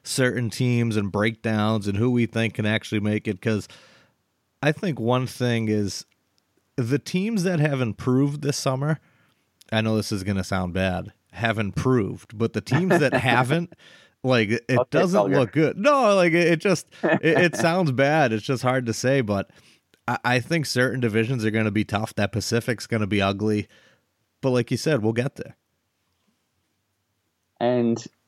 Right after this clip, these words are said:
Speaker 2: I mentioned a few weeks ago that usually N H L G Ms hold August first as, like, a sorta off-season deadline to get most of their business done for,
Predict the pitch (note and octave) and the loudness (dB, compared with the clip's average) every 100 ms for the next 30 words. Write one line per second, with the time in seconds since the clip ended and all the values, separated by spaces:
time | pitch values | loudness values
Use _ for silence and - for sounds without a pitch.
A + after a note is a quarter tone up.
0 | _ _ _ _ _ - B2 D3 D#3+ E3 | _ _ _ _ _ -2 2 2 2 2
1 | C#3+ A#2+ - C3 A#2 A2+ - G#2+ G2 F#2+ | 2 0 2 2 4 2 2 4 4 6
2 | F#2 F2+ - - A#2 A2 A#2+ A2 G2+ F#2+ | 6 4 2 0 0 2 4 6 6 4
3 | F#2 _ _ _ _ _ _ _ _ _ | 0 _ _ _ _ _ _ _ _ _
4 | _ _ - A2+ A2 G#2+ A2 G2 G#2 G#2 | _ _ 0 2 4 4 2 4 2 4
5 | G2 F#2+ - G#2+ G2 F#2+ G2+ G2 F#2+ - | 2 2 2 2 4 4 4 4 2 0
6 | G2 F#2+ F#2+ F#2+ F#2+ F#2 - A2 G#2 G2 | 2 2 0 -4 0 0 2 2 6 6
7 | F#2+ - _ _ _ _ A2 G#2+ - B2 | 4 2 _ _ _ _ 2 2 2 0
8 | G#2 G#2 F#2 G#2 G2+ G#2 G#2+ A2 G2+ G2 | 2 2 2 4 2 2 2 2 2 2
9 | G2 F2+ G2 - G2+ F#2 E2+ G2+ A2 G#2+ | 2 2 0 0 0 2 2 0 0 -2
10 | - G#2+ G2+ G2 G2 - G#2+ F#2 F#2 F#2 | 0 2 4 0 -2 -4 2 4 4 4
11 | F#2 F#2 | 4 0